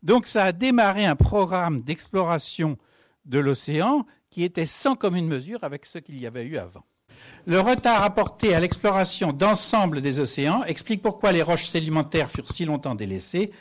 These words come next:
L'inoubliable du campagne du Challenger, c'est la campagne qui a eu lieu à la fin du dix-neuvième siècle,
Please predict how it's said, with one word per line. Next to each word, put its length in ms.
L'inoubliable 640
du 80
campagne 380
du 140
Challenger, 600
c'est 160
la 120
campagne 360
qui 180
a 40
eu 40
lieu 160
à 40
la 120
fin 220
du 100
dix-neuvième 500
siècle, 360